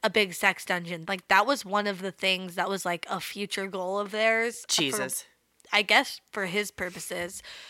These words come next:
Speaker 1: But, um, they had, like, a hot tub down there and then, like, a bed suspended over it. Uh, it's, I don't know
Speaker 2: Why?
Speaker 1: why. I don't know
Speaker 2: Why?
Speaker 1: why.
Speaker 2: That seems really unsafe.
Speaker 1: What if it, like, <laughs> the bed just, like,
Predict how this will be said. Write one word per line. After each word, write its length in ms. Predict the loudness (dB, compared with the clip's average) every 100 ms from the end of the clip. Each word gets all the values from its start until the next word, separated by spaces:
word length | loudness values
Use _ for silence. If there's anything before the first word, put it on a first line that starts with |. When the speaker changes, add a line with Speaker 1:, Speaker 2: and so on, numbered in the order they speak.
| -20 -20 _
Speaker 1:
But, 340 | 6 8 6 4 4
um, 480 | 6 6 2 -2 -14 _
they 140 | 0 2
had, 300 | 6 6 6
like, 160 | 2
a 60 | 2
hot 320 | 2 2 2
tub 240 | 4 4 8
down 280 | 8 8 6
there 220 | 8 8
and 200 | 6 0
then, 140 | 0
like, 180 | -2 -2
a 60 | -2
bed 400 | 0 2 0 -4
suspended 720 | -8 -8 -8 -6 0 2 4
over 360 | 6 4 4
it. 280 | 6 6 2 -4 -4
Uh, 100 | -4 -4 -4
it's, 440 | -4 -4 -6 -12 -14 _ _ _ _ _ _ _
I 40 | 4
don't 80 | 8
know 60 |
Speaker 2:
Why? 680 | 10 10 8 6 4 -2 -8 _
Speaker 1:
why. 160 | -8 2
I 60 | 6 8
don't 100 | 6
know 60 | 4
Speaker 2:
Why? 0 |
Speaker 1:
why. 260 | 2 2 4
Speaker 2:
That 80 |
seems 340 | 2 2 0 -2
really 240 | -2 0
unsafe. 840 | -2 -2 -4 0 0 -2 -6 -16 -20 _ _ _ _ _ _ _ _ _
Speaker 1:
What 140 | -2 0
if 120 | 0
it, 120 | -2
like, 380 | 2 4 6 4 2 -6 -8
<laughs> 180 | -8 -10 _ _ -20 -20 -20 -20 _
the 120 | -2 -2
bed 420 | 2 4 4 2
just, 280 | -6 -6 0
like, 400 | 2 2 -2